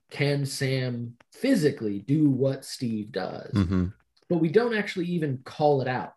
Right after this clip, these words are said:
Speaker 1: And I think that's kind of, that's just well handled.
Speaker 2: Mm-hmm. Absolutely. Yeah, to the point where I hadn't even, like, totally put that together. But yeah, it is kind of like,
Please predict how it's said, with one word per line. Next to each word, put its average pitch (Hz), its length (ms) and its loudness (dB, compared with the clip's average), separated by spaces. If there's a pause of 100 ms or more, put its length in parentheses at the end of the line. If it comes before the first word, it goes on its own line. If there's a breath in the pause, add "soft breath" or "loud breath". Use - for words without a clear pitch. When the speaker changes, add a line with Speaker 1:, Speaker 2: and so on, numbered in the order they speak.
Speaker 1:
And 127 80 -10
I 113 40 -8
think 135 180 -8
that's 127 180 -2
kind 131 220 -4
of, 107 160 -10 (100)
that's 135 200 -2
just 131 180 -8
well 120 220 -2
handled. 110 400 -10 (760)
Speaker 2:
Mm-hmm. 147 300 4 (1080)
Absolutely. 92 580 6
Yeah, 87 240 6
to 85 180 2
the 85 80 4
point 82 240 4
where 82 120 4
I 85 140 2
hadn't - 280 0
even, 80 240 -4
like, 90 220 -2
totally 85 340 4
put - 220 0
that 92 160 2
together. 90 340 4
But 73 200 0
yeah, 85 220 4
it 82 100 0
is 90 200 4
kind 87 260 4
of 85 140 0
like, 87 280 0